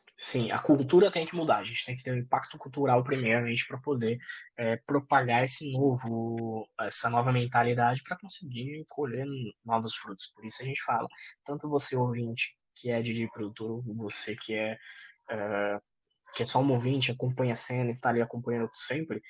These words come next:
faça um pouquinho de esforço, dá um, aquele curtir que você dá no Instagram, no Facebook, ou até mesmo recomenda aquela música ou aquele set pra alguém,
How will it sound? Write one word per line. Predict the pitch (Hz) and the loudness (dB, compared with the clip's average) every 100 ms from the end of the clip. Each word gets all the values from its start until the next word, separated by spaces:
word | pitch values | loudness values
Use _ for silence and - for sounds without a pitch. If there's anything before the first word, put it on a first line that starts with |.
| - - _ _ - | -20 -20 _ _ 4
faça | 139 175 - 208 | 6 6 4 -2
um | 202 202 196 190 | -4 -4 -4 -4
pouquinho | 180 170 156 | -2 -2 -2
de | 147 | -2
esforço, | - 131 131 117 | 0 0 0 2
dá | 120 | 4
um, | 151 147 - - _ _ - | 2 0 -20 -20 _ _ -8
aquele | 127 165 190 | 0 2 2
curtir | - 147 131 131 131 | 0 0 2 0 -2
que | 127 123 | -2 -2
você | 120 - 120 | 0 0 0
dá | 113 120 123 - - - - | 6 6 6 -2 -16 -16 -6
no | |
Instagram, | 104 - 107 110 117 113 - _ | -4 2 2 4 2 2 -2 _
no | 120 120 | -14 -10
Facebook, | 117 - 107 110 120 131 | -2 -2 0 0 0 0
ou | 127 | 0
até | 127 | 2
mesmo | 127 123 120 | 0 0 -2
recomenda | 127 - 117 120 156 143 | -2 0 0 0 -2 -2
aquela | 127 120 117 _ 120 | 0 0 -2 _ -8
música | 120 120 117 113 117 | -4 -2 -4 -4 -2
ou | |
aquele | 113 - 117 | -2 -2 0
set | - 113 110 | 2 2 0
pra | - 135 | 4 4
alguém, | 110 110 127 147 | 4 0 -4 -6